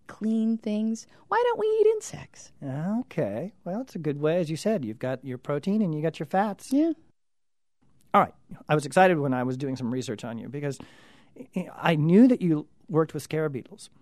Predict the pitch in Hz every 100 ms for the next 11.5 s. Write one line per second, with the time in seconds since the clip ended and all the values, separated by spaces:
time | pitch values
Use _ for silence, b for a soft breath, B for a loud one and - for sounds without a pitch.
0 | _ - 147 139 131 131 - 175 190 196
1 | - 127 110 117 - 139 - 139 110 -
2 | 127 117 120 120 120 117 - b b -
3 | 139 147 151 143 139 131 131 139 175 131
4 | 123 - 156 135 151 135 143 - - 180
5 | 208 131 135 127 131 - 147 131 123 127
6 | 123 127 - - 156 147 139 117 _ -
7 | 139 151 131 127 117 107 - - B B
8 | B B 135 - 139 139 131 127 _ _
9 | - 151 165 196 220 214 147 135 - _
10 | _ - 156 214 214 160 127 123 127 123
11 | 120 113 110 107